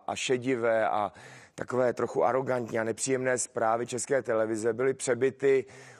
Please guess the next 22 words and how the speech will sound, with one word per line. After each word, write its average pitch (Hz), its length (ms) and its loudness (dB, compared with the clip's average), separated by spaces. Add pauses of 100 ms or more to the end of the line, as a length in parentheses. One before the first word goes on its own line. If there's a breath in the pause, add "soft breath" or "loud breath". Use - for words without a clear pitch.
(140 loud breath)
uvolněnými 135 800 2
zprávami, 120 800 0
které 123 340 0
byly 123 200 0
uváděny 117 480 2
třeba 123 280 0
Zbyňkem 117 400 -4
Merunkou 117 600 0 (400 loud breath)
od 135 140 2
roku 151 220 2
devadesát 143 480 2
devět. 147 540 0 (920)
Je 95 60 -8
tam 113 200 -2
Ray 131 180 2
Korantenk 123 680 0
a 117 40 2
Lucie 120 280 0
Borhiová 113 480 2
jako 110 200 -2
hlavní 117 320 -4
tváře. 95 420 -6